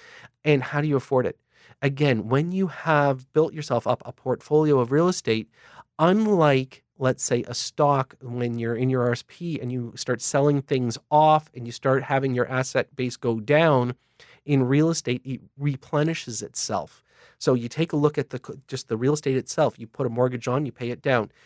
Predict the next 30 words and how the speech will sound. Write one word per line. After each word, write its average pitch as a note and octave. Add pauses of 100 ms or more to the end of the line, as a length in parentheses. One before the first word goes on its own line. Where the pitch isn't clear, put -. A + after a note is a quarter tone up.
(160)
You A#2
increase A#2
the -
mortgage, D3
you B2+
pay A#2+
it A2
back A2+
down. G#2
You G#2+
increase G#2+
the A2+
mortgage G#2+
again, E3
you A2+
pay A2
it -
back A2
down. D3+ (480)
It's D#3+ (100)
a C#3+
cycle. - (560)
When C#3
you B2+
typically D3+
have C3
to C3
sell D3+
your B2+
stock, D#3+